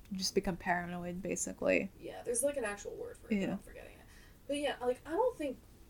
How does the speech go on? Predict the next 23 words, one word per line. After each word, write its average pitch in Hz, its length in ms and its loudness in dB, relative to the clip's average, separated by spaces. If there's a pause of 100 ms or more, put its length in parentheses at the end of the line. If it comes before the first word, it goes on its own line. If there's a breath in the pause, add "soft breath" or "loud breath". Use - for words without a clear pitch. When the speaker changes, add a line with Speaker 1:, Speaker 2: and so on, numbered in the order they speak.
(760)
Speaker 2:
women 220 300 0
are 185 120 -2
doing 202 460 -4
that. - 300 -10
Speaker 1:
Yeah, 185 360 6 (100)
no. 214 320 6 (720)
Speaker 2:
But 233 100 6
Speaker 1:
The 233 60 4
Speaker 2:
also, - 340 6 (760)
sorry. 226 440 -8
Speaker 1:
No, 277 120 12
no, 277 100 12
that's 226 200 8
okay. 196 180 4
I 190 140 6
don't 180 180 2
know 175 120 -2
what 170 60 -2
I 170 40 -2
was 165 100 -6
gonna 202 180 6
<laughs> - 20 6
say. - 200 12